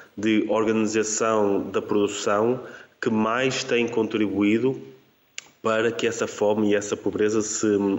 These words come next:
se reduza? Hum, e, e isso, isso, não sei, eu não sou historiador, mas, mas olhando para aquilo que é, que é a história do,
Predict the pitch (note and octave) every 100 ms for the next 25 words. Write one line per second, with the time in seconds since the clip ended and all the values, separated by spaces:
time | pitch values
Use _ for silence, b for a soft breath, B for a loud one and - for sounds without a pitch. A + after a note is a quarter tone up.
0 | - - F2 - F#2+ F#2+ G2 E2+ E2+ -
1 | B B B B - G#2 G2 F#2+ F#2+ F#2+
2 | F#2+ - - - B2+ A#2+ B2 E3 - -
3 | F#2+ A2+ E3+ - - - E3 D#3 D#3+ B2
4 | A2+ G#2+ - - - - - A2+ A2 B2+
5 | - C#3+ D3+ D3+ C3+ - - - B B
6 | B B A2 G#2+ A2 G#2 - A2+ A2+ A2+
7 | A#2 C3 A#2+ A2 B2 A2+ - B2 A2+ A2
8 | - A#2 A2 G#2+ - A#2 A2 - B2+ A#2
9 | G#2 F#2+ A2